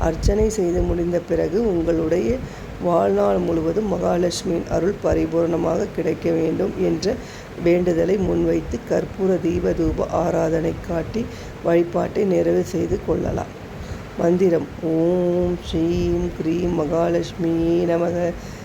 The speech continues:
இதை ராகத்தோடு பாடுங்கள். மகாலட்சுமி தாயாரின் பரிபூரணமாக அருளை பெறுவதற்கு மிகவும்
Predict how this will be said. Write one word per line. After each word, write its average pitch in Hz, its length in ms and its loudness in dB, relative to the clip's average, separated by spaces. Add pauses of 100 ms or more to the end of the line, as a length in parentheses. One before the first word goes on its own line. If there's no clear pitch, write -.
(180)
இதை 165 240 4
ராகத்தோடு 185 760 0
பாடுங்கள். - 520 -2 (720)
மகாலட்சுமி 170 680 2
தாயாரின் 175 600 0
பரிபூரணமாக 175 1000 0 (840)
அருளை 175 280 4
பெறுவதற்கு 185 720 0
மிகவும் 180 440 0